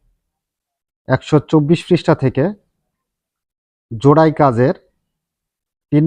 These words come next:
নাম্বার এবং চার নাম্বার অঙ্কের সমাধান করাবো। গত পর্বে এক এবং দুই নাম্বার অঙ্কের সমাধান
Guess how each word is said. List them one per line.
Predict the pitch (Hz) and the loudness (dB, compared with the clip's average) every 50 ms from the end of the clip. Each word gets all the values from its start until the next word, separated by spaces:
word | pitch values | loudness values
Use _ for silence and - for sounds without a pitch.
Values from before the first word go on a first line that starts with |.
| 165 | 2
নাম্বার | 170 156 135 123 123 135 190 220 - _ _ _ _ - | 2 2 2 2 0 0 -2 -6 -12 _ _ _ _ -12
এবং | 120 113 127 123 143 196 220 - _ _ _ _ _ _ _ _ _ _ _ _ _ _ _ _ | -6 -2 0 0 0 -2 -4 -8 _ _ _ _ _ _ _ _ _ _ _ _ _ _ _ _
চার | - 160 156 151 147 | 0 0 2 4 2
নাম্বার | 147 143 139 139 139 | 2 2 2 0 0
অঙ্কের | 135 - - 131 - | 0 -2 -4 -6 -6
সমাধান | - 135 127 110 117 131 170 - | -4 -4 -2 -2 -2 -4 -6 -6
করাবো। | 123 113 107 98 101 101 - _ _ _ _ _ _ _ _ _ _ _ _ _ _ _ _ _ _ _ _ _ _ _ _ _ _ _ _ _ _ - | -8 -8 -8 -8 -10 -16 -20 _ _ _ _ _ _ _ _ _ _ _ _ _ _ _ _ _ _ _ _ _ _ _ _ _ _ _ _ _ _ -16
গত | 123 113 - 151 156 202 190 175 | -8 -4 -2 0 2 2 0 2
পর্বে | - 196 180 139 117 127 156 208 - _ _ _ _ _ _ _ _ _ _ _ _ _ _ _ _ _ _ _ _ _ _ _ _ _ - 135 135 139 139 - | 2 2 2 2 0 0 -2 -2 -6 _ _ _ _ _ _ _ _ _ _ _ _ _ _ _ _ _ _ _ _ _ _ _ _ _ -2 2 4 4 4 4
এক | 180 175 _ _ _ _ _ - | 2 -2 _ _ _ _ _ -6
এবং | 139 123 135 135 131 135 123 110 | -2 0 0 2 2 0 0 0
দুই | 135 147 156 160 | 0 2 2 2
নাম্বার | 156 156 151 147 143 | 2 2 2 2 2
অঙ্কের | 135 127 - 139 - - | 0 0 -2 -4 -4 -2
সমাধান | 135 127 123 117 131 | -2 -2 0 0 -2